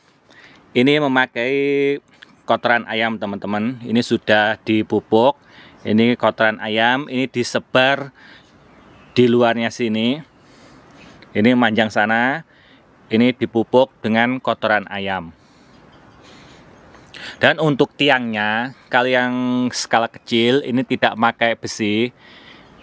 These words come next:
tapi pakai bambu. Ini untuk kebun yang rumahan ini, milik perorangan, ini pakai bambu.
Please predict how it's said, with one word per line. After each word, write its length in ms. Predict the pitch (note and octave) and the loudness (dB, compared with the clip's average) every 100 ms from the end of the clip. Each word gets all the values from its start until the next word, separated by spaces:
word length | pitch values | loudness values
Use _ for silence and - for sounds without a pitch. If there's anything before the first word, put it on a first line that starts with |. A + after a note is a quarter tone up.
| - | -2
tapi 240 | A#2 A#2+ C#3+ | 0 2 2
pakai 720 | - A#2+ - B2 C3 C3+ C#3 - _ _ - - | 2 0 2 2 2 -2 -4 -12 _ _ -20 -4
bambu. 560 | G#2 G2 G#2+ A#2 G2 E2+ _ _ - - - - | -2 2 2 2 0 -8 _ _ -20 -20 -6 2
Ini 160 | A#2 | 4
untuk 320 | A#2+ G#2+ A#2+ - | 4 2 0 0
kebun 640 | A2 - A#2+ B2+ B2+ C3 - - - - | -4 0 0 2 0 -6 -16 -20 -20 -12
yang 320 | - A#2 A#2 | 0 2 2
rumahan 320 | B2 A2 A2+ G#2+ | 0 2 2 0
ini, 240 | G2 F#2 E2+ _ - - - - - - - - | -2 -4 -8 _ -20 -20 -20 -20 -20 -20 -20 -2
milik 240 | A2 A2 B2 | 0 2 2
perorangan, 720 | G#2+ A2 G#2 G2+ G#2 A2+ C#3+ - - - - - | 2 2 0 -2 -2 -4 -6 -14 -20 -20 -20 -12
ini 160 | - A#2 | 0 2
pakai 240 | A#2 A2+ | 2 0
bambu. 480 | A#2+ G#2 G2+ G2 A2+ | -2 -4 -4 -2 -2